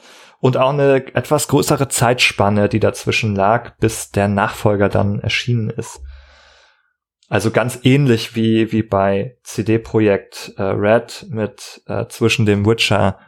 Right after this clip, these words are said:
drei und Cyberpunk lagen noch mal sehr, sehr viele Jahre. Ein großer Zeitraum, wo man, ja, sich Vorstellungen anhäufen konnte darüber,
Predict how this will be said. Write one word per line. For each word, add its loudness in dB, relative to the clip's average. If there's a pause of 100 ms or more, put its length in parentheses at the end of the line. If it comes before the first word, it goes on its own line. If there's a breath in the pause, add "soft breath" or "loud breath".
(180 soft breath)
drei 0
und -4
Cyberpunk -2
lagen -2
noch -8
mal -2
sehr, -2
sehr -6
viele -10
Jahre. -2
Ein -8
großer -6
Zeitraum, -2
wo 2
man, 0 (680 loud breath)
ja, 0 (460 loud breath)
sich -4
Vorstellungen 2
anhäufen 0
konnte -6
darüber, -2